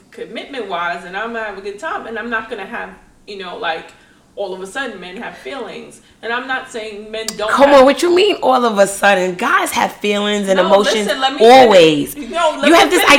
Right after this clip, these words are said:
Speaker 1: You
Speaker 2: idea
Speaker 1: didn't
Speaker 2: that they don't.
Speaker 1: No, you didn't let me finish.
Speaker 2: I'm
Speaker 1: I
Speaker 2: sorry.
Speaker 1: never said that men don't have feelings. I'm
Speaker 2: You said all
Speaker 1: saying
Speaker 2: of a sudden.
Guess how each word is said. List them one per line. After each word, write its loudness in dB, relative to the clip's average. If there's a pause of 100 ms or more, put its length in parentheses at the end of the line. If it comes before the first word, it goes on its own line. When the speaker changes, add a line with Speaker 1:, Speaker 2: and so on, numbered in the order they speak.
Speaker 1:
You 0
Speaker 2:
idea 4
Speaker 1:
didn't 6
Speaker 2:
that 4
they 0
don't. 4
Speaker 1:
No, 0
you -12
didn't -10
let -8
me -14
finish. -10
Speaker 2:
I'm 0
Speaker 1:
I -2
Speaker 2:
sorry. 2
Speaker 1:
never -6
said -6
that -6
men -8
don't -8
have -10
feelings. -12
I'm -4
Speaker 2:
You -4
said 4
all 4
Speaker 1:
saying 6
Speaker 2:
of 4
a 0
sudden. 0